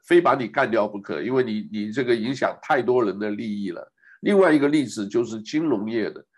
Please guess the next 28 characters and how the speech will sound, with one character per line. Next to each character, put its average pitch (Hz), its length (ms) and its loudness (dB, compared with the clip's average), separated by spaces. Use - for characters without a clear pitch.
有 113 200 2
人 147 200 2
发 156 180 4
明 127 220 -6
就 139 100 -4
说， 135 340 0
哎 135 120 -2
呀， 127 140 0
你 120 100 -10
这 135 180 -6
个 123 160 2
所 127 280 0
有 127 180 2
的 127 160 2
这 127 160 -6
个 123 100 -2
银 127 320 -6
行， 117 180 -2
每 104 120 -4
一 127 40 -8
次 143 160 -8
我 110 100 -2
们 117 120 -4
刷 147 260 -2
个 135 120 -4
卡 90 240 -4
都 127 160 -2
要 131 260 2